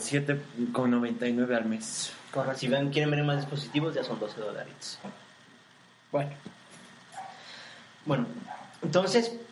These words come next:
Speaker 3: eh, como digo, amé.
Speaker 2: ¿De qué va Kick-Ass?
Speaker 3: Kick-Ass, eh, para hacer un pequeño resumen, de un chico muy entusiasta <laughs> y se, un día en su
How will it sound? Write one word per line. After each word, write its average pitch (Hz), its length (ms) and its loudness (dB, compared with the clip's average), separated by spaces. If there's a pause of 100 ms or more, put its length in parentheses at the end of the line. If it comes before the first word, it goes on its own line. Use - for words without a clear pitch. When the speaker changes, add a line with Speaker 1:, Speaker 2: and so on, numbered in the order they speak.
(560)
Speaker 3:
eh, 156 480 2
como 147 120 2
digo, 143 300 2
amé. 151 420 2 (760)
Speaker 2:
¿De 165 200 2
qué 208 120 6
va 165 440 2
Kick-Ass? - 440 -2 (480)
Speaker 3:
Kick-Ass, 214 680 2 (680)
eh, 156 120 4
para 147 120 2
hacer 180 120 4
un 180 100 2
pequeño 170 340 2
resumen, 123 540 -2
de 131 120 4
un 139 180 4
chico 143 240 0
muy 139 220 2
entusiasta 131 680 0 (380)
<laughs> - 400 -18
y 120 160 4
se, 127 180 0
un 139 160 2
día 151 400 4
en 131 120 -2
su 104 480 -2